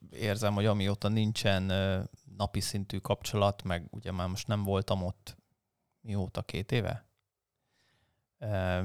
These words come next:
hogy így azért nehéz. Tehát az, hogy most, ö, jaj, majd valamikor beszéljünk már, mert tehát, hogy ez a csetelés nekem ez annyira nem műfajom.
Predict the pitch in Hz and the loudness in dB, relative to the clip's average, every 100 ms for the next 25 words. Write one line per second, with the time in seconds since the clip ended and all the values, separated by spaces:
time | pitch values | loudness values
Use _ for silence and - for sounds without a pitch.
0 | 92 _ _ _ - 107 101 104 107 - | -4 _ _ _ -6 -2 2 2 0 -4
1 | - _ _ _ _ 143 143 165 147 110 | -18 _ _ _ _ 2 6 8 6 4
2 | - - - _ - 104 131 139 160 123 | -4 -10 -14 _ 0 4 6 6 4 4
3 | 117 - 110 104 - 208 196 143 131 165 | 2 2 2 2 6 8 10 8 10 10
4 | 117 110 117 110 135 - 98 92 92 95 | 8 4 0 4 4 4 0 0 0 0
5 | 98 98 95 95 - _ _ _ _ _ | 0 2 0 0 -4 _ _ _ _ _
6 | _ 123 127 131 139 - 165 160 147 139 | _ 0 4 6 6 6 6 8 6 4
7 | - 131 135 127 120 113 104 107 95 92 | 2 2 4 4 4 4 2 2 0 -2
8 | 80 - 82 85 | -4 -4 -6 -4